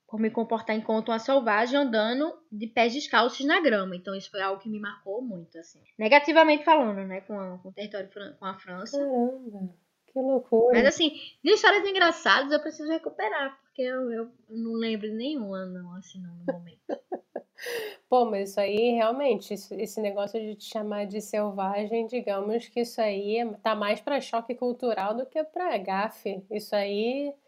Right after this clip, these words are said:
Speaker 1: Ah, total. Sim.
Speaker 2: quase que uma xenofobia, né? De certa maneira.
Speaker 1: É, pois é, eles eram bem xenófobos.
Speaker 2: Nossa Senhora. Passou, então, isso aí foi um caso isolado ou era uma coisa frequente?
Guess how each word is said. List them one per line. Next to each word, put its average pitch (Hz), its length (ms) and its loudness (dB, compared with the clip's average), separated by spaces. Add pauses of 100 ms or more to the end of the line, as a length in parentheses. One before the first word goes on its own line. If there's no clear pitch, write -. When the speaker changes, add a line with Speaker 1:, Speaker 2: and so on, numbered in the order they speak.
(160)
Speaker 1:
Ah, 196 380 -2
total. 226 840 -2 (120)
Sim. - 180 -20
Speaker 2:
quase 233 300 4
que 311 140 -4
uma 330 160 0
xenofobia, 330 920 0
né? 196 240 -2 (200)
De 226 140 -6
certa 214 380 -8
maneira. 190 580 -4
Speaker 1:
É, 202 220 2
pois 226 300 0
é, 170 180 2
eles 196 160 -4
eram 202 220 -2 (180)
bem - 240 -10
xenófobos. - 840 -10 (260)
Speaker 2:
Nossa 214 420 -6
Senhora. 202 680 -6 (200)
Passou, 214 340 2
então, 233 320 4
isso 233 180 2
aí 208 180 2
foi 220 160 2
um 214 120 2
caso 202 800 2
isolado 202 760 0
ou 311 100 2
era 240 120 0
uma 226 120 -2
coisa 196 200 -6
frequente? 196 640 -6